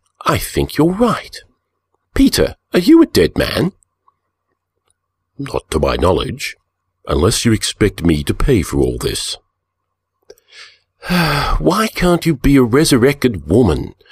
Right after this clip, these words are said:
I have enough dead male friends." During the days, <sighs> marvel of youth, we conquered our hangovers with supernatural ease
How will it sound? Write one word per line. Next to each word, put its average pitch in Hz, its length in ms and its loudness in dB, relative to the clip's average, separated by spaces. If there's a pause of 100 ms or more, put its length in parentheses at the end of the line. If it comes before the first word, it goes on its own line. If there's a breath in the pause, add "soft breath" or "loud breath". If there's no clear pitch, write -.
(460 loud breath)
I - 60 -4
have 190 180 2
enough 101 320 2 (160)
dead 95 300 2
male 65 260 -6
friends." - 720 -4 (2750)
During 120 360 4
the 110 80 4
days, 92 680 2 (500 loud breath)
<sighs> 98 300 -4 (180 loud breath)
marvel 90 520 0
of 69 100 -2
youth, 82 480 0 (560 loud breath)
we 104 100 2
conquered 135 440 0
our 107 140 0
hangovers 90 640 2
with 95 140 0
supernatural 113 960 0
ease 85 460 -2